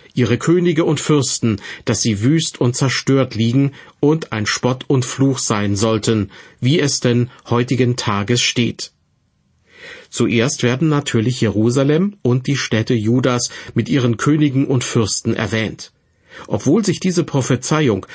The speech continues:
speziell auf die Sünde Israels bezieht, beschränkt sie sich nicht auf Gottes eigenes Volk. Alle Völker der Erde sind schuldig. So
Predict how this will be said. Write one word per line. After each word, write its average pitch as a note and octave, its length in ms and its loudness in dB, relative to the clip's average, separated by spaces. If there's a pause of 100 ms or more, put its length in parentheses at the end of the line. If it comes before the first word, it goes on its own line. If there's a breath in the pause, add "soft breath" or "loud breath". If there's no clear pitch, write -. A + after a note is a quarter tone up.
(120)
speziell D3 500 0
auf - 140 -2
die A2+ 140 0
Sünde B2 320 2
Israels A#2+ 640 0
bezieht, D#3 480 -2 (340 loud breath)
beschränkt D#3+ 520 0
sie A2+ 120 2
sich G#2 260 -2
nicht D3+ 360 0
auf B2 220 -2
Gottes B2+ 440 0
eigenes G#2+ 460 -4
Volk. E2+ 400 -4 (640 loud breath)
Alle C3 320 0
Völker A2+ 400 0
der B2 240 0
Erde B2 340 2
sind B2 320 2
schuldig. - 640 0 (300 soft breath)
So E3 320 2